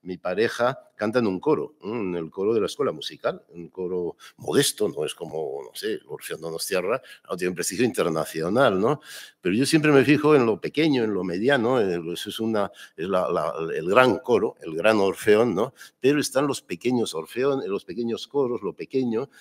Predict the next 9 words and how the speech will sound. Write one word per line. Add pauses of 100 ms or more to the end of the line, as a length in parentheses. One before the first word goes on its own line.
(100)
y
yo
siempre
presto
atención
a
lo
pequeño.
Bien.